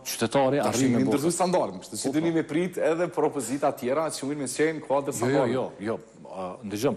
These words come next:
Speaker 1: sa për
Speaker 2: Jo me
Speaker 1: opozitën
Speaker 2: prit,
Speaker 1: çfarë,
Speaker 2: çfarë thu? Ha, o
Speaker 1: opozitën
Speaker 2: korruptum
Speaker 1: çfarë,
Speaker 2: kushëri. Jo,
Speaker 1: opozitën
Speaker 2: një,
Speaker 1: që,
Speaker 2: update.
Speaker 1: opozitën që kemi sot, partitë politike,
Speaker 2: Si shihni si
Speaker 1: duke
Speaker 2: opozitë?
Speaker 1: ditë, duke ditë historikun e tyre,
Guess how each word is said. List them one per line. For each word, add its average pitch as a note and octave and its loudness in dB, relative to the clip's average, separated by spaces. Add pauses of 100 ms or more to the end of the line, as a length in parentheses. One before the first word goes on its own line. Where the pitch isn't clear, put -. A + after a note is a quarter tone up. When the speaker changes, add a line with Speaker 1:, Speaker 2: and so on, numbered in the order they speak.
Speaker 1:
sa C#3 -2
për A2 0
Speaker 2:
Jo C#3+ 2
me F3+ 4
Speaker 1:
opozitën E3 2
Speaker 2:
prit, G3 4
Speaker 1:
çfarë, E3+ 0
Speaker 2:
çfarë E3+ -4
thu? E3 0
Ha, F#3 2
o - 2
Speaker 1:
opozitën C#3+ 0
Speaker 2:
korruptum G#3 0
Speaker 1:
çfarë, F3 2
Speaker 2:
kushëri. E3 -2
Jo, F#3 4
Speaker 1:
opozitën G3 0
Speaker 2:
një, - -2
Speaker 1:
që, F3+ 0
Speaker 2:
update. C#3 -4
Speaker 1:
opozitën E3 -4
që E3 -6
kemi E3 -4
sot, E3+ -4
partitë D3 -2
politike, D#3+ -2 (120)
Speaker 2:
Si - -2
shihni D#3 -4
si C3 0
Speaker 1:
duke E3 4
Speaker 2:
opozitë? C#3+ 0
Speaker 1:
ditë, F3+ 0
duke C3 0
ditë E3+ -2
historikun D#3+ 0
e D3 0
tyre, F#3 2